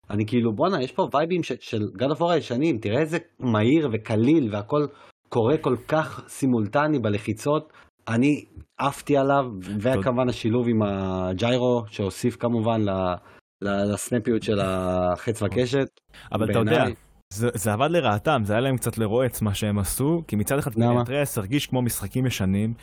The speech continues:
Speaker 2: ומצד שני, בגלל שהוא היה כל כך סנאפי ומהיר כמו קרייטוס שמעיף את החרבות שלו ובועט את כולם, אמרו, אמרו כולם, "אוי, זה קל מדי." זה לא מרגיש את העוצמה ואת החוזק של קרייטוס שהוא נותן מכה,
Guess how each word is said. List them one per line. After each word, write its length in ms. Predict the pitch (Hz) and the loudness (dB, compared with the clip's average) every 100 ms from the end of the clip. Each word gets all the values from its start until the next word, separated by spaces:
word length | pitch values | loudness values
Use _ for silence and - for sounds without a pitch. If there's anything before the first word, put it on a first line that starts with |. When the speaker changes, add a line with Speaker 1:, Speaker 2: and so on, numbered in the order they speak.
| - - | -14 -4
Speaker 2:
ומצד 300 | 95 101 151 | -2 0 -2
שני, 200 | 160 160 | 0 0
בגלל 340 | 107 113 151 | 0 2 2
שהוא 140 | 156 127 | 2 -2
היה 80 | |
כל 160 | 113 127 | -2 -4
כך 80 | 117 | -4
סנאפי 380 | - 139 135 113 | -2 -2 0 0
ומהיר 320 | 107 117 120 | 0 2 0
כמו 160 | 123 120 | 0 -2
קרייטוס 320 | 127 127 123 | -2 -2 -4
שמעיף 840 | - 110 98 98 - - 120 139 | -6 -8 -8 -14 -14 -6 -4 -4
את 40 | 139 | -4
החרבות 460 | 127 117 117 139 | -2 0 2 0
שלו 180 | - 127 | 0 -2
ובועט 400 | 107 107 104 131 | -2 -2 -2 -4
את 80 | - | -4
כולם, 260 | - 202 175 | -2 0 0
אמרו, 360 | 131 156 127 | -2 -2 -2
אמרו 160 | 120 131 | -4 -4
כולם, 280 | - 160 131 | -2 -2 0
"אוי, 180 | 151 123 | -2 -2
זה 100 | 107 | -2
קל 200 | 139 160 | -2 -2
מדי." 300 | 147 110 90 - _ _ - | -2 -4 -4 -10 _ _ -4
זה 100 | 123 | 0
לא 100 | 151 | 0
מרגיש 380 | 160 143 160 | 0 0 -2
את 60 | - | -2
העוצמה 760 | 143 156 143 - 147 160 156 131 | 0 2 2 0 0 2 4 2
ואת 120 | 120 | 0
החוזק 380 | - - 156 143 | -2 0 0 0
של 120 | - | -4
קרייטוס 300 | 113 151 147 | 0 0 0
שהוא 120 | 139 120 | 0 0
נותן 220 | 147 151 | 2 2
מכה, 360 | 139 - 165 | 0 0 0